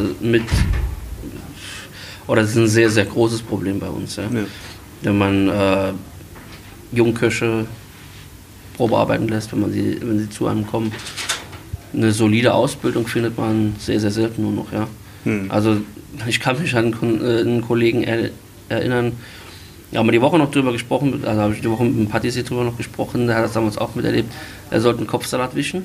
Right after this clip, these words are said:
Speaker 1: äh, waschen und, äh,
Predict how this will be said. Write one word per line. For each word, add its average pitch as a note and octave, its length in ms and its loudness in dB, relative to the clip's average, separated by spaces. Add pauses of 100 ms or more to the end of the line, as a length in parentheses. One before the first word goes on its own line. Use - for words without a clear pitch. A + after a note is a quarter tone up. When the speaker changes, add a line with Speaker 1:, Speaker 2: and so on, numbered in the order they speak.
(100)
Speaker 1:
äh, B2 220 4
waschen A#2+ 280 0 (1000)
und, A#2+ 440 2
äh, A2+ 460 4